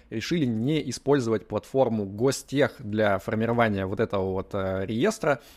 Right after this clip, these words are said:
То есть поняли, что на уже существующей платформе не получится это сделать, потому что туда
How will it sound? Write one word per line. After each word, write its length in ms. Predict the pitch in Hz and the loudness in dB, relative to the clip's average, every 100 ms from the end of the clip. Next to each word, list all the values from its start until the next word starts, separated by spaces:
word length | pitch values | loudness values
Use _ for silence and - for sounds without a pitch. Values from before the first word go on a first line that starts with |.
| - | -10
То 80 | - | -4
есть 260 | 107 - - | -4 -6 -2
поняли, 280 | 135 147 123 | 2 4 2
что 180 | - | 0
на 80 | 107 | -2
уже 180 | 117 127 | 0 0
существующей 600 | - 113 - 131 120 - | -2 -6 -4 -2 -2 -4
платформе 440 | - 98 156 147 | -6 -2 0 0
не 140 | 107 151 | -2 -2
получится 460 | 120 135 170 - | 0 -2 -2 -4
это 160 | 104 101 | -4 -4
сделать, 340 | 98 131 190 - - | -4 -2 0 -2 -10
потому 160 | - 135 | -8 -8
что 120 | - | -6
туда 300 | 107 117 156 | -2 2 2